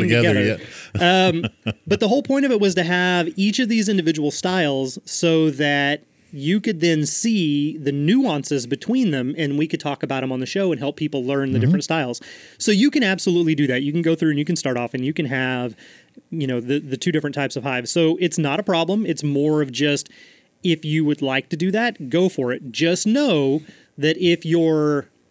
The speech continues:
Speaker 1: top bar starts having issues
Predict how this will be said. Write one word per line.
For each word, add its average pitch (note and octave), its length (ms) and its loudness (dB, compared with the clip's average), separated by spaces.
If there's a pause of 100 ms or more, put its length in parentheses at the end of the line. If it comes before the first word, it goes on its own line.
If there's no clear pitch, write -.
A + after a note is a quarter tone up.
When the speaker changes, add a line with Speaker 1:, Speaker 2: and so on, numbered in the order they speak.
Speaker 1:
top - 340 -6
bar C#3 500 -2 (220)
starts F3+ 500 -2
having F#3 420 0
issues B2+ 600 0